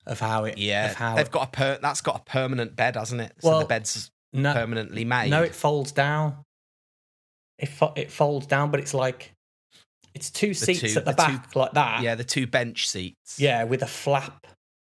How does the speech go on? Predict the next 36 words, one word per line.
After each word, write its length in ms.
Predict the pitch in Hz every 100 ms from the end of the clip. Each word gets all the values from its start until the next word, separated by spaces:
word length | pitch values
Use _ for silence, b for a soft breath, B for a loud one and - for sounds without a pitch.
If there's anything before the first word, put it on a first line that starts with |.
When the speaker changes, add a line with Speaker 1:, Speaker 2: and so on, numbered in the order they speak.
| _ _ _ _
Speaker 1:
that 140 | 123 -
Speaker 2:
Yeah. 160 | 92 113
Speaker 1:
flaps 260 | 139 -
down 220 | 135 127
into 160 | 123 127
the 80 | 123
middle, 400 | 127 131 123 - _ _ _ _ 123
and 100 | 123
it's 160 | -
so, 460 | - - 143 135 - _ -
and 80 | 123
it's 120 | -
so 360 | - - 156 135
easy 240 | 139 127
to 120 | - 127
flip 360 | - 120 -
up. 280 | 131 92 - _ _ _ _ _ _ _ _ _ _
Like, 360 | 110 107 104 -
it's, 440 | - - - - _ _ _ _ _ -
it's 160 | -
really 260 | 120 113 110
good. 240 | 113 110
It's 140 | - -
a 40 |
really 380 | 127 131 127 123
good 120 | 120
design. 400 | 120 113 113 113
It's 140 | 117 -
like 120 | 123
everything 440 | 117 123 120 113
about 360 | 110 120 110 110
it's 180 | - -
been, 340 | 113 110 - _ - -
been 120 | 113
designed 360 | 113 113 139 -
quite 320 | - 110